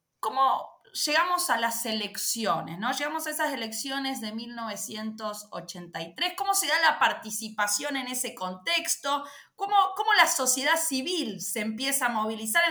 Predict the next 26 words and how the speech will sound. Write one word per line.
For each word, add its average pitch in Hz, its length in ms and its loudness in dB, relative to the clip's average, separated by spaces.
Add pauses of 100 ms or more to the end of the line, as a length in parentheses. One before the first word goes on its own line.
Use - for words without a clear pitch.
O - 20 -2
sea, 320 140 0
¿cómo 403 140 -8
se 359 100 -2
da 359 60 -2
esa 349 160 0
conexión 262 400 -4
entre 254 180 -6
los 202 160 -2
partidos 262 480 -4
políticos 226 680 -10 (260)
y 339 100 -6
la 311 140 4
sociedad 214 440 -2
civil 226 240 -8
para - 160 -4
llegar 196 300 -4
a 226 40 -4
estas 185 260 -6
elecciones 185 460 -10
de 170 60 -8
mil 180 200 -10
novecientos 165 560 -10
ochenta - 340 -20
y - 40 -20
tres? - 300 -20